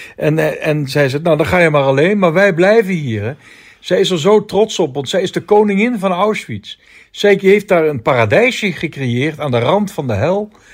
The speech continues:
Eh, en wat ik dan zo vreselijk vind, kijk, we weten, Rudolf Höss is opgehangen in Auschwitz. Eh, op last van de Poolse autoriteiten.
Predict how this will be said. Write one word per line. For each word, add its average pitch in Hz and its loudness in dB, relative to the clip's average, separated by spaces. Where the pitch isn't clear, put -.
Eh, 156 2
en 143 0
wat 156 0
ik 156 -6
dan 147 0
zo 120 0
vreselijk 147 -2
vind, 107 -4
kijk, 113 -2
we 113 -4
weten, 143 0
Rudolf 127 -2
Höss 165 0
is 139 -10
opgehangen 110 -2
in 117 -4
Auschwitz. 107 -6
Eh, 120 0
op 135 -2
last 131 0
van 120 0
de 113 -2
Poolse 120 -2
autoriteiten. 107 -4